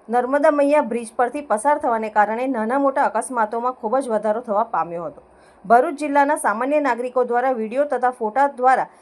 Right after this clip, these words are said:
આ બાબતે ફરિયાદ કરવામાં આવી હતી. નર્મદા મૈયા બ્રિજ ભરૂચ અંકલેશ્વર શહેરને જોડતો બ્રિજ હોય, તેથી ભરૂચ અંકલેશ્વર ખાતે રોજિંદા નોકરિયાત વેપારીઓ તથા સામાન્ય જનતા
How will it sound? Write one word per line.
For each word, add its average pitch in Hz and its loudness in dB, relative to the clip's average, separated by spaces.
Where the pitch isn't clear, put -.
આ 277 6
બાબતે 294 2
ફરિયાદ 247 -2
કરવામાં 220 0
આવી 185 -6
હતી. 170 -14
નર્મદા 233 0
મૈયા 277 0
બ્રિજ 254 -12
ભરૂચ 247 -2
અંકલેશ્વર 247 -2
શહેરને 254 -2
જોડતો 262 2
બ્રિજ 240 -4
હોય, 277 0
તેથી 285 -4
ભરૂચ 262 -2
અંકલેશ્વર 247 -4
ખાતે 254 2
રોજિંદા 269 -2
નોકરિયાત 247 -2
વેપારીઓ 233 -2
તથા 226 -4
સામાન્ય 247 -2
જનતા 233 -2